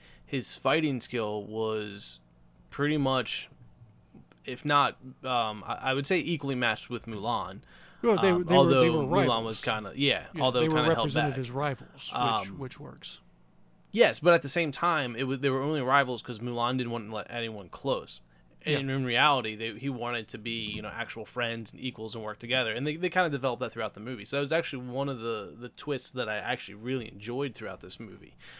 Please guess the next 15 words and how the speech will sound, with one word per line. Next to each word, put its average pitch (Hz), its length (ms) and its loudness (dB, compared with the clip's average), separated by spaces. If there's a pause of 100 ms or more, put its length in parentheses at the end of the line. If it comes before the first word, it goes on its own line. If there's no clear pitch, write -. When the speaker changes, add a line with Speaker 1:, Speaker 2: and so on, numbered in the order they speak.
(100)
Speaker 2:
Mm-hmm. 131 180 -2
Speaker 1:
uh, 110 240 -4
was 123 260 -4
seeing 147 360 0
him, 120 160 -6
instead 123 240 -2
of 113 340 -2
the, 113 120 -6
the 110 260 -8
superior, 107 640 -6 (400)
being 135 340 -2
part 113 300 -6
of 117 220 -8
the 117 80 -8
group. 120 380 -8